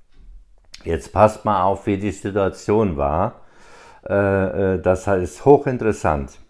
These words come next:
Es bat ihn aber einer der Pharisäer, mit ihm zu essen, mit Jesus. Und er ging in das Haus des Pharisäers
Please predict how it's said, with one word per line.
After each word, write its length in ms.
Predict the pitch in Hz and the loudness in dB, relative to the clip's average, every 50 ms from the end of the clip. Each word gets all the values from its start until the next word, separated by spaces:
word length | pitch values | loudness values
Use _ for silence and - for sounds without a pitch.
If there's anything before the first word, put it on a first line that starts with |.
| _ _ - - _ - - - - - - - - - - - - - | _ _ -20 -20 _ -20 -20 -20 -20 -20 -20 -20 -20 -20 -20 -18 -8 0
Es 220 | 143 143 - - | 0 0 0 0
bat 420 | - - 120 123 139 180 214 214 - | 0 4 6 6 8 6 4 2 0
ihn 200 | 190 190 185 - | 0 0 0 0
aber 500 | - 143 151 151 151 151 139 - - 123 | 2 2 2 2 2 0 0 0 2 2
einer 400 | 127 131 160 185 196 190 185 180 | 4 4 4 2 2 0 0 2
der 180 | - 165 151 | 2 2 2
Pharisäer, 1160 | 147 - - 151 151 151 151 151 - - - - 151 160 160 117 87 78 82 98 139 180 185 - | 2 0 0 0 2 2 2 0 0 -4 -4 0 2 2 2 2 2 2 2 2 0 0 -2 -2
mit 420 | - 104 110 143 185 190 - - - | 0 2 2 2 2 0 -2 -6 -4
ihm 440 | 123 120 113 117 120 131 135 127 | 0 0 2 2 0 -2 -4 -6
zu 240 | - - 160 147 - | -4 -2 -2 -2 0
essen, 400 | - 113 101 - - 80 69 65 - - - - - _ - _ _ - - _ _ | -2 -2 -2 -2 -4 -10 -10 -12 -14 -20 -20 -20 -20 _ -20 _ _ -20 -20 _ _
mit 260 | - 101 104 104 - - | -2 0 0 0 0 -2
Jesus. 540 | 95 98 95 85 73 76 73 71 - - - - _ - - - - _ _ _ _ - - - - - - _ - _ - - _ - - - - - - - | 0 0 0 0 -2 -4 -10 -10 -12 -18 -20 -20 _ -20 -20 -20 -20 _ _ _ _ -20 -20 -20 -20 -20 -20 _ -20 _ -20 -20 _ -20 -20 -20 -20 -20 -8 4
Und 180 | - 151 156 156 | 4 4 4 6
er 140 | - 147 139 | 2 0 0
ging 320 | - - 160 175 196 214 | 2 4 4 4 4 4
in 160 | 208 220 220 | 2 2 2
das 300 | 214 202 196 190 - - | 4 2 2 2 0 0
Haus 320 | 139 147 160 185 190 190 - | 2 4 4 4 2 0 0
des 160 | 185 165 - | 0 0 2
Pharisäers 1080 | - 175 170 165 170 170 165 - - - 151 135 98 87 95 113 143 165 - - - | 4 4 4 6 4 2 0 -2 -2 0 0 2 2 0 0 0 -2 -4 -6 -10 -20